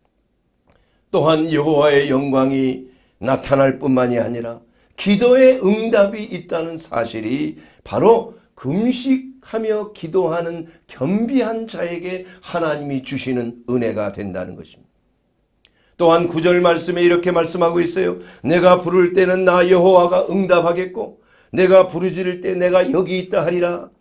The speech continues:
너희 중에 멍에와 손가락질과 허망한 말을 제하여 버리리라." 병의 멍에에서 자유하는 거예요. 사람의 멍에에서 자유하는 것입니다. 손가락질 당하고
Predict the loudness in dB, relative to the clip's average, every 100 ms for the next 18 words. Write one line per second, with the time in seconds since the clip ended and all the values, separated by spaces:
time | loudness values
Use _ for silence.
0 | _ _ -2 2 2 2 -2 -2 2 2
1 | 4 4 4 2 -2 -8 0 0 0 -2
2 | -6 -2 0 0 -6 -14 -6 0 2 2
3 | 0 2 2 0 -4 -6 -8 -2 0 2
4 | 0 0 -2 -10 -2 0 0 -2 -2 -2
5 | -4 -12 -20 _ _ _ _ _ _ _
6 | _ _ _ _ _ _ 4 6 8 6
7 | 2 4 2 2 0 0 -8 -6 -6 -6
8 | -10 -14 -20 _ _ _ _ -18 -6 0
9 | 2 2 0 0 0 0 0 -2 -2 -6
10 | -2 -2 -2 -4 -8 -14 -18 -20 _ _
11 | _ _ _ _ _ _ _ _ _ _
12 | _ -14 -10 -6 0 2 0 -4 -8 -8
13 | -2 2 4 4 2 2 -2